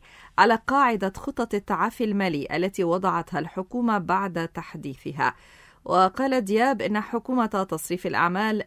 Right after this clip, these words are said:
لم تتقاعس عن أداء مسؤولياتها وفق ما يسمح به الدستور، وفي أعلى سقف من تصريف الأعمال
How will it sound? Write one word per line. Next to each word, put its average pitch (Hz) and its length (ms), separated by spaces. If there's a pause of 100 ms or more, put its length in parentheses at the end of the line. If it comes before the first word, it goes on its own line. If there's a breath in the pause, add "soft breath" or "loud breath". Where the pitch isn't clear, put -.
لم 262 360
تتقاعس 226 960 (460 soft breath)
عن 180 240
أداء 175 460
مسؤولياتها 160 880
وفق 180 300
ما 165 160
يسمح 156 460
به 165 180
الدستور، 220 640
وفي 151 300
أعلى 156 260
سقف - 520
من 143 140
تصريف - 360
الأعمال 160 540